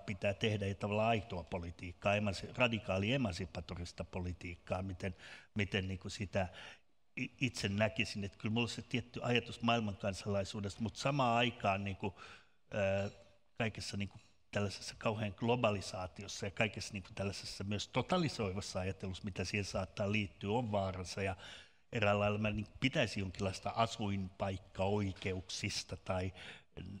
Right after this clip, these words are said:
ju-, jonkinlaista asuinpaikkakansalaisuudesta, jotka nimenomaan sit kytkeytyis,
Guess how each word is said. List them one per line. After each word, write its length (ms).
ju-, 400
jonkinlaista 600
asuinpaikkakansalaisuudesta, 2000
jotka 420
nimenomaan 520
sit 220
kytkeytyis, 840